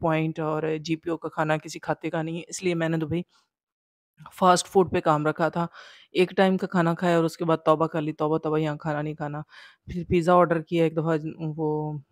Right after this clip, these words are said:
हमने पिज़्ज़ा जाके खाया और दूसरी दफ़ा हमने जाके, अ, रोल पराठा खा लिया, कोल्ड ड्रिंक्स वगैरह पी ली और इस तरह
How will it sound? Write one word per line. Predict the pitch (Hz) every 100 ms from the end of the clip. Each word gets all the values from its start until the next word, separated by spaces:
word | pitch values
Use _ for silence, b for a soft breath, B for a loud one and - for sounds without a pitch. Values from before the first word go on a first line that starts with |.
| _ _
हमने | 175 160
पिज़्ज़ा | 160 156 175
जाके | 196 170 180
खाया | 175 151 151 B B B B B -
और | - 170
दूसरी | 151 175 - 190
दफ़ा | 170 - 165
हमने | 170 160 156 151
जाके, | 147 147 - 151 151
अ, | 156 _ _ _ - 180
रोल | 165 165
पराठा | 165 175 175 190
खा | 190 170
लिया, | 156 160
कोल्ड | - 160 151
ड्रिंक्स | 160 -
वगैरह | 165 151 151
पी | 160
ली | 156 151
और | 151
इस | 151 -
तरह | 151